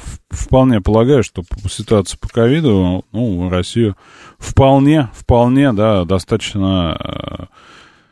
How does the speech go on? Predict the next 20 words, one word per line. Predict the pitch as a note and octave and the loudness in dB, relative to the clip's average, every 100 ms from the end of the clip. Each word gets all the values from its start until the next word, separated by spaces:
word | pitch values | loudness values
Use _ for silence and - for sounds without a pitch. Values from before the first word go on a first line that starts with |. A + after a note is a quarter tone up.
| _ _ _ - _ _ | _ _ _ -20 _ _
интересно | E3 D3 D#3 D#3+ E3+ - C#3+ A2 - | 2 4 6 6 4 4 2 0 -4
будут | A2 C3+ D3 C#3 | 0 2 2 2
в | A#2+ | 2
этом | C#3 B2 A2 | 2 2 -2
всем | - C3 A#2+ | 2 4 4
обвинять, | G2+ F#2+ G#2+ B2+ D3 | 2 2 4 4 2
что | - G2 | -2 0
мы, | F#2+ B2 | 2 2
э, | A2+ - - _ _ | 2 -4 -18 _ _
развиваем | F#2+ F2+ E2+ F#2 G2+ G#2 G#2+ C3 B2+ F#2 - _ _ - | -6 -4 -2 0 2 4 6 4 4 0 -8 _ _ -12
западных | F2+ G#2+ G#2 G2 F2+ F2+ - _ _ _ - _ | -2 0 2 -2 -2 -4 -6 _ _ _ -20 _
ковид-диссидентов. | B2 B2 A2+ A2+ - C3 A2+ F2 D2 - - _ | 4 4 4 0 2 4 4 2 -2 -12 -20 _
Э, | A#2 F#2 E2+ D#2 D2+ F2+ | -12 -10 -8 -8 -10 -4
часто | B2 G2+ - | -2 -2 -4
звучит. | D2+ D#2+ - E2+ E2+ | -10 -8 -10 -14 -2
То | C3+ | 2
мы | C#3+ B2 A2 | 4 4 2
евроскептиков | F#2+ G2 F#2 E2 - D3 - - A2+ F#2 | 2 0 0 -2 -2 -4 -4 -6 -6 -4
развивали, | G#2 G2+ G#2 G2 F#2+ D#2+ D2 D#2 | -4 -2 0 2 2 -2 -6 -8
то, | - A#2 G#2 E2 | 0 2 4 2